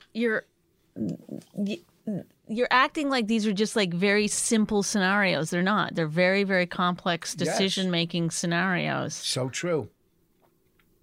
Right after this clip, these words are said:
Speaker 2: So true. But I'd rather have that opportunity to make that decision than not have the opportunity.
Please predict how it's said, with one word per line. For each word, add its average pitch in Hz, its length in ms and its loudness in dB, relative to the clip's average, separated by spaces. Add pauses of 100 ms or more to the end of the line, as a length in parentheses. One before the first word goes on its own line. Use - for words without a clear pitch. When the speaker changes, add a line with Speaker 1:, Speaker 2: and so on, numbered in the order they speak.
(840)
Speaker 2:
So 117 260 -4
true. 123 380 -4 (380)
But 131 120 -2
I'd 127 220 0
rather 135 260 2
have 131 240 0
that 123 220 -2 (360)
opportunity 135 800 -2
to 110 160 -6
make 139 300 -2
that 120 200 -2
decision 110 540 -4 (240)
than 113 180 -2
not 127 240 4
have 110 220 -6
the 110 120 -2
opportunity. 92 840 -6